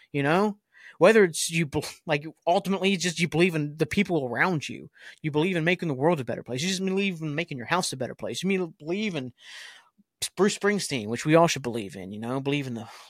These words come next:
love that you gave me and believe in the faith that can save me. <laughs> Yeah, I brought it back to Bruce somehow. Believe in Jurgen Klopp. I believe in The Godfather. I don't know. I'm just looking at things in my room. Believe in Bobby Orr. <laughs> Ha, number four, Bobby Orr.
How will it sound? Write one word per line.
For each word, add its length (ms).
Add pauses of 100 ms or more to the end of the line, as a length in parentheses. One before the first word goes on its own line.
love 300
that 160
you 80
gave 260
me 100
and 100
believe 240
in 80
the 60
faith 300
that 140
can 120
save 300 (100)
me. 180
<laughs> 60 (800)
Yeah, 160
I 60
brought 200
it 60
back 200
to 80
Bruce 280
somehow. 300
Believe 240
in 140 (120)
Jurgen 260
Klopp. 360 (420)
I 60
believe 240
in 60
The 80
Godfather. 640 (120)
I 100
don't 140 (140)
know. 200 (140)
I'm 140
just 140
looking 200
at 60
things 220
in 60
my 60
room. 320
Believe 220
in 80
Bobby 280
Orr. 320
<laughs> 40
Ha, 460 (100)
number 180
four, 240
Bobby 340
Orr. 180